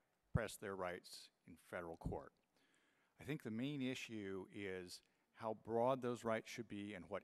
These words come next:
interests should be taken into account in figuring out the scope and breadth of those rights. I would focus on two things. One is the point that you're making, the extent to which,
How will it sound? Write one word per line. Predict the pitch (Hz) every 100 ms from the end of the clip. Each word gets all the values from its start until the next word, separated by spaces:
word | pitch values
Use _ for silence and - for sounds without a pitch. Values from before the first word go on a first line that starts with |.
| -
interests | 120 - 113 107 -
should | - 101 95 _ _
be | 107
taken | - 117 - 120
into | 113
account | 110 - 110 101 107 -
in | -
figuring | - 107 101 95 95
out | 92 90 - _ _
the | -
scope | - - 110 107
and | 95 85
breadth | 107 -
of | 98
those | 95 95
rights. | 90 76 - - _ _ - -
I | - 147
would | 160
focus | - 147 120 120 110 - - _ _ _ _ _ - -
on | 92 90
two | 147 117
things. | 101 85 73 - - _ -
One | - 120 151
is | 139
the | -
point | - 120 113
that | -
you're | 104 107
making, | 87 87 80 73 - _ _ _ _
the | -
extent | 98 - 123
to | 117
which, | 98 107 - -